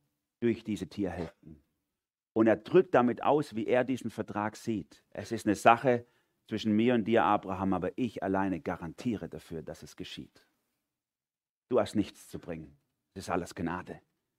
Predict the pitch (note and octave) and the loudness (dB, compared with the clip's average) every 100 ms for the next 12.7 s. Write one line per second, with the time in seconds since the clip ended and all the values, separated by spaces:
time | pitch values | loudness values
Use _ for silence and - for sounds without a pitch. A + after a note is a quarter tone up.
0 | _ _ _ _ A2+ G#2+ C#3 C#3+ C#3+ C3 | _ _ _ _ 0 6 8 8 8 8
1 | - A#2+ B2+ B2 C#3+ C#3+ C3+ A#2+ - A#2+ | 8 6 6 4 4 4 2 0 4 6
2 | A#2+ A2+ E2+ G#2 F2 G#2+ G#2+ G#2+ G#2 B2+ | 6 4 0 2 4 4 2 0 0 0
3 | G#2+ G#2 G#2 A#2 B2 A#2+ A#2 - - - | 4 6 6 6 4 2 0 -6 -18 -12
4 | A#2 A2 A#2 A2+ B2 A#2+ G#2+ B2 - - | -8 2 6 6 6 6 8 6 6 0
5 | G2+ G2+ G2+ G#2+ A2+ A2 A2 A2+ A2+ - | 0 2 2 2 0 -2 2 2 2 -2
6 | - _ A2+ A2+ A2 C3 E3+ C3 G#2 G2 | -20 _ 6 6 6 4 4 4 4 2
7 | G#2 - G3+ G#3 A2+ G#2 G#2 G#2+ E2 E2 | 2 6 6 8 6 4 2 -2 -4 -6
8 | - - G#2+ G2+ A2+ G#2+ - G#2+ G#2 G2+ | -10 0 2 10 10 10 4 2 6 6
9 | F#2+ F#2 F#2 G#2+ A2+ - A#3+ A#2+ C3+ A#2 | 6 2 4 6 6 6 6 10 8 10
10 | G#2 G#2 - G#2 G2 - A2+ G2+ G#2+ G2+ | 6 4 4 2 2 2 0 4 4 4
11 | G2+ F#2 - G#2+ F#2 F2+ G2 F#2 - F#2 | 0 -2 -2 0 0 0 0 0 -2 -6
12 | F#2 F2+ - - - D2 D2+ | -2 -2 -4 -10 -12 -12 -14